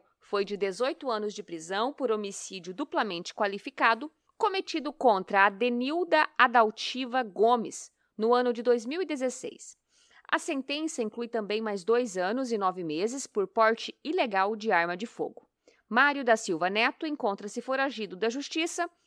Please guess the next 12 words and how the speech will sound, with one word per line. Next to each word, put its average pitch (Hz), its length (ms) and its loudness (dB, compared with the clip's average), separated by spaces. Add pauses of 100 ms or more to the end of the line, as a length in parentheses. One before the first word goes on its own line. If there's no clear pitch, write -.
(120)
e 370 100 0
responde 302 520 0
a 247 80 6
outras 311 460 4
ações 277 340 -2
penais, 214 540 0 (340)
todas 277 400 4
por 247 220 0
homicídio. 170 760 -2 (400)
Pesam 185 440 4
contra 233 400 2
ele 254 360 6